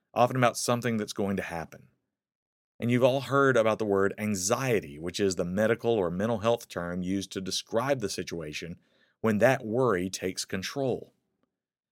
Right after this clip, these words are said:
But recently, my mother introduced me to a new word. You may have heard it before. The word is awfulizing. Now,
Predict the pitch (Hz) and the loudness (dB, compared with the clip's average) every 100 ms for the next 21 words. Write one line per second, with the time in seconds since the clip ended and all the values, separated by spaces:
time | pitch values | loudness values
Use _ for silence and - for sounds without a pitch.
0 | - 123 170 208 104 147 123 104 98 101 | -2 0 2 0 0 2 4 4 4 4
1 | 101 92 92 110 113 101 101 - 98 95 | 4 2 0 -4 -2 0 -2 -2 -6 -2
2 | 101 90 92 92 92 82 78 78 - _ | -2 -2 -2 -2 -2 -4 -6 -16 -20 _
3 | _ _ - 120 143 156 139 - 120 107 | _ _ -4 0 2 0 -4 2 2 2
4 | 95 95 - 92 82 82 104 120 151 170 | 0 -6 -2 -2 -2 -2 -2 -2 -2 -4
5 | 165 - - 101 92 87 95 - _ _ | -6 -6 -4 0 0 0 -4 -6 _ _
6 | _ _ - 123 131 110 92 82 80 - | _ _ 0 2 4 4 4 2 -2 -4
7 | - _ _ _ _ _ _ _ _ _ | -12 _ _ _ _ _ _ _ _ _
8 | - 110 | -4 -4